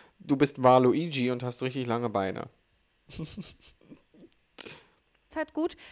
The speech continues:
Speaker 2: Bis, warst du früher gut? Oh, das war auch so eine Disziplin, die ich absolut gehasst hab im Sportunterricht. Da, und da gab's viele von, die ich absolut gehasst hab. Dieses über eine Stange springen,
Speaker 1: Mm-mm.
Speaker 2: also so, wo, äh,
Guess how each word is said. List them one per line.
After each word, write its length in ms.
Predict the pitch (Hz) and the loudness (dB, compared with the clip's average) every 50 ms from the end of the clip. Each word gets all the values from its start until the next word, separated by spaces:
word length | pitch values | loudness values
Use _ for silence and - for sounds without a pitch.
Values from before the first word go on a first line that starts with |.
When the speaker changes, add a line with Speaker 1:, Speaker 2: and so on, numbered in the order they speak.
| - _ | -18 _
Speaker 2:
Bis, 240 | - - - - - | -6 -6 -6 -6 -4
warst 240 | 202 220 220 - - | -4 -4 -4 -4 -4
du 140 | - 269 349 | -2 -2 -2
früher 320 | - - - 302 294 277 | -2 -2 -2 0 0 0
gut? 240 | 262 - 302 359 - - | 0 -2 -6 -6 -6 -8
Oh, 60 | 226 | -10
das 200 | - 214 - - | -10 -10 -10 -8
war 100 | 214 - | -8 -6
auch 100 | 156 226 | -6 -6
so 120 | 233 - 254 | -6 -6 -10
eine 100 | 226 208 | -10 -10
Disziplin, 460 | 196 202 - - 208 - - 233 226 | -12 -12 -14 -14 -14 -12 -10 -10 -10
die 80 | 214 | -10
ich 100 | 196 - _ _ | -14 -16 _ _
absolut 480 | 233 233 - - 254 233 214 208 - | -16 -16 -12 -12 -10 -10 -10 -12 -10
gehasst 340 | - 214 190 202 208 - - | -10 -8 -8 -8 -10 -8 -10
hab 160 | 214 185 - | -12 -12 -12
im 80 | 170 175 | -14 -18
Sportunterricht. 680 | - - _ - 233 - 180 - 185 175 196 202 - - _ | -18 -16 _ -12 -12 -12 -10 -14 -12 -12 -12 -16 -16 -20 _
Da, 100 | _ 196 190 - | _ -4 -4 -4
und 120 | 196 202 208 | -6 -6 -6
da 60 | 196 | -4
gab's 220 | 175 185 - - | -4 -6 -8 -8
viele 260 | - - 233 220 190 160 | -12 -10 -8 -8 -8 -8
von, 260 | - - 160 165 170 | -8 -12 -12 -12 -12
die 80 | 170 | -16
ich 100 | 175 - | -14 -16
absolut 320 | - - - - 170 170 - | -16 -16 -16 -16 -18 -16 -14
gehasst 380 | - 170 156 170 170 - - | -14 -12 -12 -12 -14 -12 -12
hab. 180 | 202 208 233 - _ _ _ - - - - - - - _ | -12 -12 -12 -14 _ _ _ -20 -20 -20 -20 -20 -20 -20 _
Dieses 460 | - 208 214 196 214 214 214 - - | -12 -12 -8 -4 -4 -4 -4 -6 -12
über 220 | - - 226 226 254 | -14 -12 -6 -6 -6
eine 120 | 226 208 | -6 -6
Stange 400 | 196 - - - 196 202 254 302 | -10 -10 -6 -6 -6 -4 -6 -10
springen, 460 | - - - - - 294 302 311 330 | -12 -14 -18 -14 -12 -12 -12 -12 -6
Speaker 1:
Mm-mm. 480 | 359 139 139 - 151 127 127 127 117 113 - _ _ _ _ | -4 -4 -4 -2 -2 -2 -2 -2 -4 -6 -10 _ _ _ _
Speaker 2:
also 180 | - 180 202 | -10 -8 -8
so, 220 | 214 196 220 226 - - 196 _ | -8 -6 -6 -6 -6 -8 -12 _
wo, 80 | - 180 - | -18 -18 -16
äh, 140 | - - - | -14 -16 -16